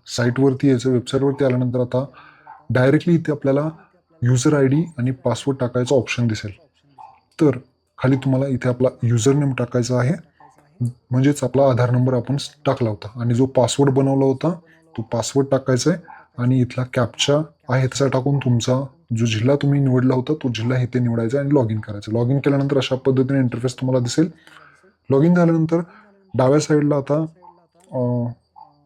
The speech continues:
इथे पहा, इथं काहीच रेकॉर्ड not found आहेत. आपल्याला काय करायचं आहे, शॉप ॲक्ट लायसन काढायचं आहे. शॉप ॲक्ट लायसन काढण्यासाठी डाव्या साईडला यायचं आहे. इथे थोडं खाली येऊन पाहू शकता उद्योग, ऊर्जा व कामगार विभाग. उद्योग, ऊर्जा व कामगार विभाग या ऑप्शनवरती क्लिक करायचं आहे.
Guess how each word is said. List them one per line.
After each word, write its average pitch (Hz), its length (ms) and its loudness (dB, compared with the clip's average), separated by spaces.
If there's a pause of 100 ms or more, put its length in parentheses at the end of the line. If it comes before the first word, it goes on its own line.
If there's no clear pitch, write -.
(240)
इथे 139 180 0
पहा, 135 240 2
इथं 127 160 -2
काहीच 135 340 2
रेकॉर्ड 135 300 2 (320)
not 127 160 0
found 127 220 -2
आहेत. 131 140 0 (180)
आपल्याला 135 300 2
काय 139 160 0
करायचं 131 320 0
आहे, 156 60 0
शॉप 127 240 -2
ॲक्ट 123 140 -2
लायसन 120 260 -2
काढायचं 104 340 -8
आहे. 110 60 -8
शॉप 127 260 -2
ॲक्ट 139 140 0
लायसन 139 220 0
काढण्यासाठी 135 440 0
डाव्या 123 220 4
साईडला 131 280 2
यायचं 131 280 2
आहे. 175 80 -4 (600)
इथे 151 120 4
थोडं 160 280 2
खाली 135 220 0
येऊन 151 160 4
पाहू 135 240 0
शकता 135 280 -2 (180)
उद्योग, 131 400 2 (220)
ऊर्जा 131 340 0
व 139 200 -2
कामगार 123 460 0
विभाग. 117 300 0 (720)
उद्योग, 135 320 4
ऊर्जा 139 240 2
व 139 120 2
कामगार 127 400 0
विभाग 127 340 0
या 127 60 2
ऑप्शनवरती 113 420 -6
क्लिक 135 260 -2
करायचं 127 300 0
आहे. 151 80 -4